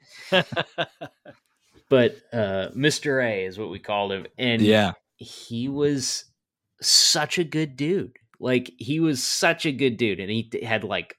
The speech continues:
Speaker 2: all these great stories. And I remember he really, like, spent some time with me and stuff after youth group and things. And he was kinda interested in some of the same things that I was. I remember one time he gave me, like, a, I was really into, like,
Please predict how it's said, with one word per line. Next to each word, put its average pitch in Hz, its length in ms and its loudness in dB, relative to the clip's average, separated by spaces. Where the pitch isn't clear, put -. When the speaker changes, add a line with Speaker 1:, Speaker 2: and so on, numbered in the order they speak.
Speaker 2:
all 156 220 2
these 139 200 0
great 127 260 0
stories. 175 800 4
And 131 100 2
I 120 40 4
remember 127 240 2
he 131 140 0
really, 123 360 2
like, 110 240 0
spent 120 320 -4
some - 160 -10
time 117 420 0
with 120 240 -2
me 120 180 0
and 110 160 -2
stuff 117 440 0
after 110 400 0
youth 113 320 -4
group 107 320 -6
and 110 160 -8
things. 104 480 -4
And 90 200 -8
he 127 220 4
was 113 180 -2
kinda 113 240 0
interested 113 560 0
in 110 100 -2
some 117 180 -2
of 107 60 -4
the 101 80 -4
same 107 340 -2
things 104 340 -6
that 104 120 -6
I 92 220 0
was. 101 460 -2
I 107 40 0
remember 120 320 0
one 104 180 -2
time 117 220 -2
he 107 120 -4
gave 98 380 -2
me, 107 200 -4
like, 98 300 -4
a, 85 300 -4
I 131 80 2
was 120 240 6
really 110 260 2
into, 104 160 -2
like, 87 200 -8